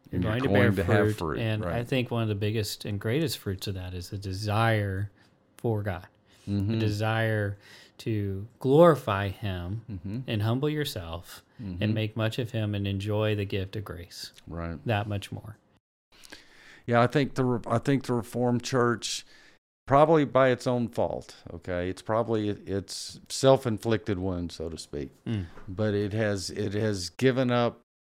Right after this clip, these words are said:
Speaker 2: that, um, the, really the focus on the Holy Spirit in a lot of ways to, say, other types of churches, and that's a real shame.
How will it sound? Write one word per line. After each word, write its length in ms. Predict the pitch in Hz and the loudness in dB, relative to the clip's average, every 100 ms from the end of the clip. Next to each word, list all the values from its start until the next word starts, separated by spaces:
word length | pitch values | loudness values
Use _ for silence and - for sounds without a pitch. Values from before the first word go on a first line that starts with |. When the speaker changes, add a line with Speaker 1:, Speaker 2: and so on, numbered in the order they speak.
| _ _ _ | _ _ _
Speaker 2:
that, 600 | 92 110 104 101 95 - - _ _ | -4 0 2 0 -4 -12 -20 _ _
um, 400 | 107 104 101 98 | -10 -6 -6 -6
the, 160 | 95 87 95 _ _ _ _ _ _ - - - | -6 -10 -12 _ _ _ _ _ _ -16 -14 -2
really 320 | 120 117 117 | 2 4 4
the 120 | 104 | 0
focus 420 | - 123 - 107 | 0 -2 -2 -6
on 140 | 117 110 | -4 -2
the 80 | 92 | -2
Holy 320 | 113 113 110 | -4 -4 -6
Spirit 500 | - 113 113 123 - | -8 -6 -4 -4 -4
in 60 | |
a 100 | 104 | -6
lot 220 | 101 101 110 | -4 -2 -2
of 80 | |
ways 420 | 101 104 113 107 - | -2 -2 -2 -4 -8
to, 160 | 101 | -8
say, 300 | - 107 95 | -6 -2 -2
other 240 | 95 104 104 | -2 -2 -4
types 420 | 107 101 - - | -2 -4 -4 -10
of 80 | 87 | -10
churches, 640 | 107 104 104 95 98 - | -6 -6 -6 -10 -12 -8
and 160 | 90 101 | -6 -6
that's 180 | 104 | -6
a 60 | 101 | -6
real 320 | 98 110 110 | -4 -2 -2
shame. 720 | 101 - 104 101 92 87 90 | -4 -4 -2 -2 -2 -6 -8